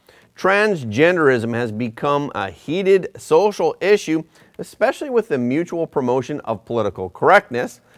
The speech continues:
leftist media, and minority interest groups. Teenagers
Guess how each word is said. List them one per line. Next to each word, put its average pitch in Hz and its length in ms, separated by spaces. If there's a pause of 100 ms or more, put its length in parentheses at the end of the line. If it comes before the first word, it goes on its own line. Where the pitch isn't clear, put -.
(160)
leftist - 420
media, 180 500 (280)
and 156 120
minority 160 520
interest 220 520
groups. - 440 (500)
Teenagers 214 760